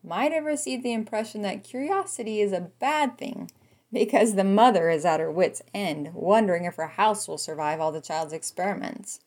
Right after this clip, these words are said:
Another person may have grown up loving the spotlight and performing, only to be suppressed by an embarrassed family.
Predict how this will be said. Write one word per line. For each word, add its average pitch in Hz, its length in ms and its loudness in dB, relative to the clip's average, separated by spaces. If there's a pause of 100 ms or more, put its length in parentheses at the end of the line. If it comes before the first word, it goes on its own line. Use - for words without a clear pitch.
(1160)
Another 285 340 0
person 185 360 -6
may 180 100 -2
have 180 160 -2
grown 185 220 -2
up 190 140 -2
loving 190 420 0
the 208 80 -4
spotlight 202 640 -4
and 156 160 -10
performing, 165 720 -8 (720)
only 277 380 0
to 240 160 -8
be 202 180 -2
suppressed 185 880 -8
by 151 140 -12
an 151 120 -8
embarrassed 147 580 -8
family. 139 540 -10